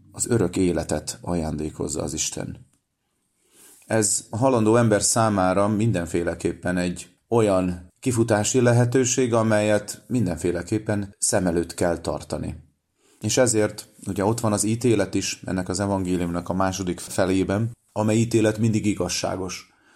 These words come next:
mert az Atya akaratát tartja a szem előtt. És az Isten az embert a legtisztábban, a legteljesebben látja.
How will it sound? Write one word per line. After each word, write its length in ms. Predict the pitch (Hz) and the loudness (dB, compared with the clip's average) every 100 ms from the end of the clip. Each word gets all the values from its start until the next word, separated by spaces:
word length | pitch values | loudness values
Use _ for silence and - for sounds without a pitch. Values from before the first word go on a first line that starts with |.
| _ - _ | _ -20 _
mert 460 | - 120 113 120 - | 0 2 2 0 -6
az 200 | - 131 | -4 -2
Atya 360 | - 135 135 104 | 0 0 2 0
akaratát 800 | 95 95 87 87 87 85 85 - | 0 -2 -2 0 -2 -2 -6 -6
tartja 400 | 107 95 - 85 | -2 -2 -2 -4
a 60 | 78 | -2
szem 300 | - 76 76 | -4 -4 -6
előtt. 500 | 76 73 - - _ _ _ _ _ - | -6 -8 -12 -20 _ _ _ _ _ -12
És 300 | 95 - - | -6 -6 -6
az 120 | 87 | -2
Isten 680 | 113 - 139 135 131 120 - | -2 0 0 0 -2 -6 -12
az 180 | - - | -8 -6
embert 580 | 92 95 104 113 - - | -2 0 0 0 -6 -10
a 80 | 95 | 0
legtisztábban, 1080 | 104 117 - 113 104 - 107 104 101 113 113 | 2 0 -2 0 0 0 -2 -2 0 0 -2
a 60 | 90 | -4
legteljesebben 1080 | 87 87 - 82 80 76 78 76 73 71 - | -4 -4 -4 -4 -4 -4 -6 -8 -10 -12 -10
látja. 680 | 73 64 - - 71 73 | -8 -10 -10 -10 -10 -12